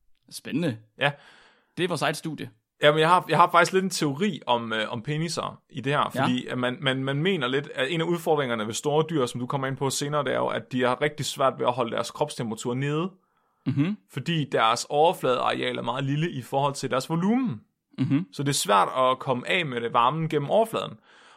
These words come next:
Speaker 2: Og der mener man, at en af grundene til, at den har haft den her lange hals, det har også været for, at de kunne forhindre overophedning om sommeren, fordi så
Speaker 1: Det er smart, ja.
Speaker 2: så, så, så er overfladearealet været større, fordi du har det her lange rør, så det har faktisk nærmest været en form for køleelement. At
Speaker 1: Ja.
Speaker 2: blodet er kommet ud igennem halsen og blevet kølet ned, og så når det kommer tilbage ind, i,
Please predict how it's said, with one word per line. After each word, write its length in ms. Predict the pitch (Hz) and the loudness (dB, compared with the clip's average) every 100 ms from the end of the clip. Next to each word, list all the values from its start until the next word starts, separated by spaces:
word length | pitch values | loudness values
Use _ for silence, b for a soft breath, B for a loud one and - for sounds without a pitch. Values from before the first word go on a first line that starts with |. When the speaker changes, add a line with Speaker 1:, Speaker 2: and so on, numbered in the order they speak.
| - | -6
Speaker 2:
Og 140 | 135 | 0
der 80 | 170 | 2
mener 280 | 190 226 170 | 4 2 2
man, 200 | 117 123 | -2 -2
at 100 | 131 | -2
en 180 | 202 165 | -2 -2
af 60 | |
grundene 300 | 139 160 196 | 0 0 2
til, 160 | 190 175 | 0 0
at 100 | 139 | 0
den 120 | 123 | 0
har 80 | 117 | 2
haft 240 | 151 202 | 2 2
den 100 | 156 | -2
her 80 | 135 | -2
lange 220 | 127 139 | -2 -2
hals, 220 | 151 135 - | -2 -4 0
det 120 | 156 | 0
har 40 | 139 | 2
også 260 | 156 156 | 0 0
været 100 | 123 | -2
for, 120 | - 147 | 0 -2
at 100 | 143 | -2
de 60 | |
kunne 120 | 123 | -8
forhindre 540 | 120 131 - 233 - 92 | -10 -12 -4 -2 -2 -2
overophedning 600 | 147 170 156 127 113 135 | 2 2 0 -4 -6 -6
om 80 | 151 | -4
sommeren, 420 | 190 196 208 156 | -2 -2 -2 -6
fordi 260 | 143 135 | -6 -6
så 180 | 131 165 165 156 | -4 -6 -6 -10
Speaker 1:
Det 120 | - - | -10 -10
er 60 | |
smart, 280 | - 123 113 | -6 -6 -4
ja. 100 | 113 - _ | -8 -10 _
Speaker 2:
så, 220 | - 180 175 | 0 2 2
så, 280 | 160 170 165 | 4 4 4
så 140 | - 180 | 2 4
er 140 | 175 | 6
overfladearealet 760 | 160 175 190 175 135 120 123 123 | 4 4 2 4 4 6 2 0
været 120 | 127 | 0
større, 340 | - 147 180 | 2 2 2
fordi 100 | 175 | 0
du 60 | 135 | 0
har 80 | 147 | 2
det 60 | |
her 60 | 147 | 4
lange 240 | 131 160 | 2 0
rør, 320 | 160 175 151 - | 2 4 4 0
så 140 | - | 0
det 80 | 139 | 2
har 40 | 139 | 4
faktisk 240 | 165 165 | 4 4
nærmest 260 | 165 175 160 | 0 0 0
været 120 | 123 | -2
en 80 | 120 | 0
form 240 | 180 156 | -2 -2
for 60 | 139 | -6
køleelement. 840 | - 180 196 208 135 113 110 - b b b b - | -2 0 0 0 -2 -4 -6 -8 b b b b -4
At 100 | 135 | -2
Speaker 1:
Ja. 80 | 151 | 4
Speaker 2:
blodet 300 | 190 185 131 | 6 6 4
er 40 | |
kommet 280 | 135 135 151 | 0 0 2
ud 100 | 190 | 0
igennem 260 | 170 160 151 | 2 0 0
halsen 320 | 190 170 - | -4 -4 -6
og 60 | |
blevet 180 | 123 127 | -2 -4
kølet 280 | - 135 131 | -4 -6 -2
ned, 140 | 175 | -2
og 140 | 175 131 | -2 -4
så 120 | 165 | -4
når 80 | 151 | -6
det 80 | 143 | -6
kommer 200 | 127 123 | -8 -6
tilbage 440 | 120 131 139 170 | -4 -2 0 -2
ind, 160 | |
i, 40 | 165 | -4